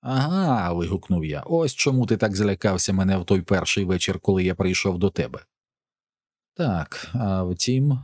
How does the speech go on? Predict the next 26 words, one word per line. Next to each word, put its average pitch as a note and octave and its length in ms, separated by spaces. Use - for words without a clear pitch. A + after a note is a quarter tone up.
додав G#2 360
Снаут, F#2 580
«може, A#2 260
він A2 220
так G2+ 280
і G2+ 60
зробив. F2 480
Звідки A2+ 440
ти F2+ 140
знаєш, G2 440
що - 240
я F#2 140
і F#2 100
справді E2+ 460
той F2 240
добрий E2+ 380
старий E2+ 400
щур, - 500
який F#2+ 340
прилетів G2 540
сюди F#2+ 300
два F#2 220
роки F2 280
тому, D#2+ 420
е?» D3 180
Снаут E2+ 440